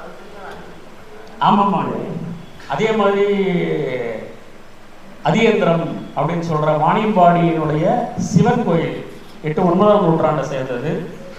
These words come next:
அதுவும் இது. அதே மாதிரி அரண் கிருஷ்ண ஐயா சொன்னாரு, அஹ், ராஜேந்திர சோழனுடைய கல்வெட்டுகள் அப்படின்ட்டு.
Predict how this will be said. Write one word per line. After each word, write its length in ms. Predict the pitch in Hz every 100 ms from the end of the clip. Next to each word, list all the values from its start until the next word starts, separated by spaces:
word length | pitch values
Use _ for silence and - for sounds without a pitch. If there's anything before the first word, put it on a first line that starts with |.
| - -
அதுவும் 420 | 139 147 175 175
இது. 180 | 143 175 202 208 - - - - - - -
அதே 160 | 151 180
மாதிரி 260 | 170 160 151 143 135 123 120 - 143 - - -
அரண் 260 | 135 151 190
கிருஷ்ண 300 | 175 160 151
ஐயா 220 | 147 139 135 123
சொன்னாரு, 440 | 123 139 135 127 147 180 - - - - - - - - - - - - 185
அஹ், 380 | 147 139 139 139
ராஜேந்திர 380 | 147 165 170 156
சோழனுடைய 520 | 143 143 143 135 131
கல்வெட்டுகள் 440 | 131 135 127 127 117
அப்படின்ட்டு. 420 | 107 104 101